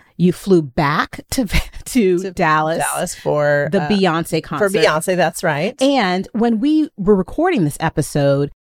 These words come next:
Speaker 1: it is in person. So I would like to say it's our first time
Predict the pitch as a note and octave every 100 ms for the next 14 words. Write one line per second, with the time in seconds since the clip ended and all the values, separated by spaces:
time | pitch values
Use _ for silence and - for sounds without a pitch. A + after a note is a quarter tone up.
0 | _ A3+ - C4+ A#3+ G#3 A#3 A3 C#3+ C#3+
1 | D#3+ D3 C3 - _ - F3+ G3 G#3+ A#3
2 | G#3+ - A3 G#3+ F3+ - E3+ - G3+ G#3
3 | - E3 D3+ C#3+